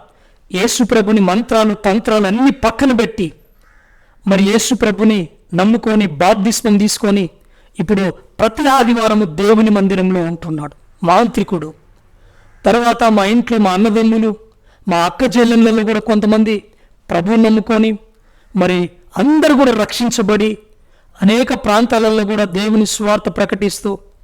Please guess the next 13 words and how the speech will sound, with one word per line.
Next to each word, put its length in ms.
ఉన్నాం. 260
So 200
తర్వాత 400
నేను, 340
ఆ, 140
ఈ 160
రీతిగా 240
దేవుడు 360
చేసిన 300
అద్భుతాలని, 760
మరి, 340
ఆ, 100
వ్యాపారాలు 640